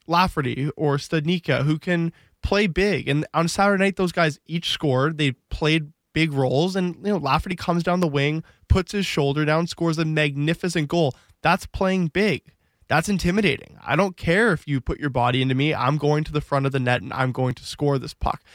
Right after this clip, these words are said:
It might not work every time, but when you have that mindset,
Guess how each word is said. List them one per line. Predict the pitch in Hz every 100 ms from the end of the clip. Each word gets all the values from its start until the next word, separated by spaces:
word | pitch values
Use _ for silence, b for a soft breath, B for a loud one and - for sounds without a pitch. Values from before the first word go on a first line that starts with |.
| B
It | -
might | 208
not | 170 131
work | 170 180
every | 135
time, | - - 160 202 - _ _ _ _ _ _ _
but | 175 165
when | 180
you | 196
have | 185 226 175
that | 185
mindset, | 135 139 175 170 - 120